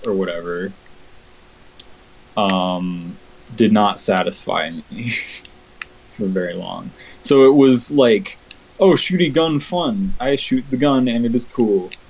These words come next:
And then it's like, "Okay, but I can't shoot gun forever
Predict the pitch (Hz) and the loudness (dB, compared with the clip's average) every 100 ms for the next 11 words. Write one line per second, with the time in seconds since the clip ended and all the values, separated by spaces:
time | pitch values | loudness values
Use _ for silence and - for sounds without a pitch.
0 | - - - 113 113 110 110 107 104 101 | -20 -16 -4 2 2 2 0 0 -2 -6
1 | - 113 - 107 101 - - - 143 - | -12 -10 -4 -2 -2 -6 -12 -4 -2 0
2 | 104 101 107 107 110 135 123 - 131 123 | 2 2 2 0 0 -2 -2 0 0 2
3 | 120 117 113 - 101 90 90 90 92 | 4 6 4 2 -2 -2 -4 -6 -8